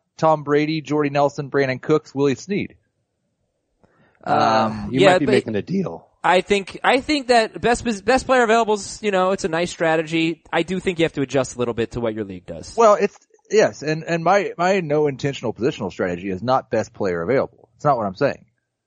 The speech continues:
Speaker 1: I'm just saying you don't set your strategy until you see what everyone else is doing.
Speaker 2: All right.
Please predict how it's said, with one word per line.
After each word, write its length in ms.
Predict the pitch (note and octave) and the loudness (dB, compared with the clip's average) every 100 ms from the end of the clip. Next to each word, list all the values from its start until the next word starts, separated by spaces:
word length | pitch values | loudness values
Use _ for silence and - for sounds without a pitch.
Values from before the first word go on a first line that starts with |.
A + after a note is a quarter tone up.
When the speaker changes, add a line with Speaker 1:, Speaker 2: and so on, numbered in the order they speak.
| - | -6
Speaker 1:
I'm 80 | C#3+ | -2
just 140 | D3 | 0
saying 160 | D3 B2+ | 0 0
you 100 | A#2 | 0
don't 220 | C3 A2 | -2 -2
set 320 | - D3+ D3 | -6 -2 -2
your 100 | - | -4
strategy 360 | - C#3+ B2+ G#2 | -4 0 0 -2
until 160 | G2+ G#2 | -4 -4
you 40 | |
see 100 | G2 | -2
what 80 | G#2 | -2
everyone 200 | F#2+ F2+ | -2 -4
else 100 | E2+ | -6
is 60 | D#2 | -10
doing. 160 | G2 - _ _ _ _ _ _ | -14 -14 _ _ _ _ _ _
Speaker 2:
All 160 | A#2+ C3 | -2 0
right. 280 | F#3+ G3 | 2 2